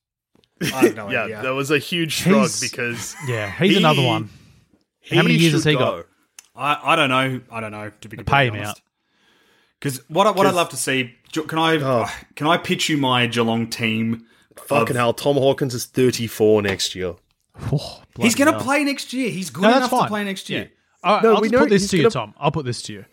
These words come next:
Speaker 1: Okay.
Speaker 3: Hawkins isn't gonna get any better than he already is.
Speaker 1: Correct.
Speaker 3: Likewise with Dangerfield and Selwood, they're gonna get slower and older.
Speaker 1: Yep.
Speaker 2: Well, I
Speaker 3: Um,
Speaker 2: think, like, he is,
Speaker 3: Isaac
Speaker 2: he is
Speaker 3: Smith's not gonna get any better.
Speaker 1: Isaac Smith has been probably
Speaker 3: Higgins
Speaker 1: will win
Speaker 3: is
Speaker 1: our best
Speaker 3: practi-
Speaker 1: and fairest.
Speaker 3: Yeah, he's been fanta-, I, I think he's been a good pickup,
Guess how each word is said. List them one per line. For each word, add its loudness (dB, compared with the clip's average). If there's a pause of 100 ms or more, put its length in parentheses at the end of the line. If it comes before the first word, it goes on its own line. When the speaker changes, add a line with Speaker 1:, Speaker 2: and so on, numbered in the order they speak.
(200)
Speaker 1:
Okay. 0
Speaker 3:
Hawkins 0
isn't 2
gonna 2
get 2
any 0
better 2
than -2
he -4
already -4
is. -8 (200)
Speaker 1:
Correct. -4
Speaker 3:
Likewise 4
with -6
Dangerfield -2
and -12
Selwood, -2
they're 0
gonna -2
get -8
slower 0
and -8
older. -8 (300)
Speaker 1:
Yep. -10 (560)
Speaker 2:
Well, -2
I 4
Speaker 3:
Um, 0
Speaker 2:
think, -16
like, -6
he -2
is, -4
Speaker 3:
Isaac 4
Speaker 2:
he 0
is 0
Speaker 3:
Smith's -2
not 2
gonna 0
get -2
any -6
better. -10 (500)
Speaker 1:
Isaac 0
Smith -6
has -10
been -6 (200)
probably 0
Speaker 3:
Higgins 4
Speaker 1:
will 2
win 2
Speaker 3:
is 2
Speaker 1:
our 2
best 2
Speaker 3:
practi- -2
Speaker 1:
and -6
fairest. -4
Speaker 3:
Yeah, 4
he's 0
been -2
fanta-, -2
I, -2
I 0
think -6
he's -6
been -4
a -6
good -8
pickup, -10